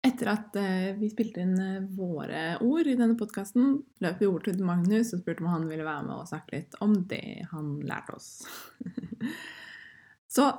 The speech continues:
her kommer syv minutter om, eh, forskning av Magnus Lie.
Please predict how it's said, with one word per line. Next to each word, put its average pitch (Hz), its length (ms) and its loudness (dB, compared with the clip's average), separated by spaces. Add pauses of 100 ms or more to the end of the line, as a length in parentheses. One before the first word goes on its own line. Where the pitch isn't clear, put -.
(140)
her 226 160 4
kommer 196 380 0 (100)
syv 262 240 4
minutter 202 340 4 (240)
om, 165 400 2
eh, 160 560 -6 (200)
forskning 339 420 0 (300)
av 165 260 -4 (500)
Magnus 156 320 -4
Lie. - 200 -4